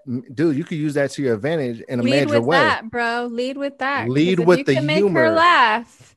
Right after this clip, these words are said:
Speaker 2: that's a way in, man. Sure way in.
Speaker 1: And,
Speaker 2: Like,
Speaker 1: and
Speaker 2: for
Speaker 1: we
Speaker 2: me, you make me laugh. You have my attention. So.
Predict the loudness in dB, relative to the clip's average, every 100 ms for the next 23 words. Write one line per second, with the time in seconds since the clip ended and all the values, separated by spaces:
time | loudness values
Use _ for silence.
0 | _ _ _ _ -4 -4 -2 0 0 0
1 | -2 -4 -4 -4 -4 -4 -6 -8 -12 -16
2 | -6 -2 0 0 2 0 -2 0 2 4
3 | 2 -2 -12 _ _ -20 -20 -20 -20 _
4 | -14 -8 -6 -4 -4 -4 -2 -2 -2 -6
5 | -6 -6 -4 -4 -6 -6 -6 -6 -10 -16
6 | -16 -12 -12 -10